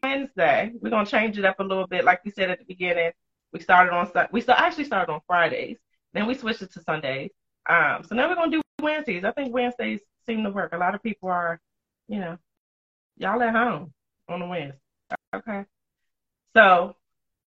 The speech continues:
yeah, we'll see y'all next week. We'll figure out what we talking about. We'll let y'all know.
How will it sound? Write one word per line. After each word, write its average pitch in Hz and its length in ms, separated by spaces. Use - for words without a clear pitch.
yeah, 330 180
we'll 233 180
see 277 160
y'all 262 140
next 262 240
week. 269 320
We'll 247 160
figure 214 180
out 233 100
what 233 100
we 233 80
talking 240 320
about. 220 220
We'll 214 240
let 196 200
y'all 214 140
know. 220 220